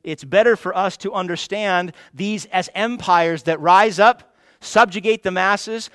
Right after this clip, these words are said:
compel them to false worship, persecute God's church, and then are destroyed. That's what I think this entire section is talking about. Empires rising up,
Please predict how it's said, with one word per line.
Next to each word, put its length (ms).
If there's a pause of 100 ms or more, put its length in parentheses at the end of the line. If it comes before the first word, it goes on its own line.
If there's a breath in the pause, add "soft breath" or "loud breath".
(140 soft breath)
compel 440
them 160
to 100
false 360
worship, 360 (200 loud breath)
persecute 560
God's 260
church, 340 (140 loud breath)
and 160
then 80
are 100
destroyed. 460 (800)
That's 140
what 80
I 60
think 120
this 140
entire 340
section 280
is 60
talking 300
about. 300 (480)
Empires 520
rising 400
up, 180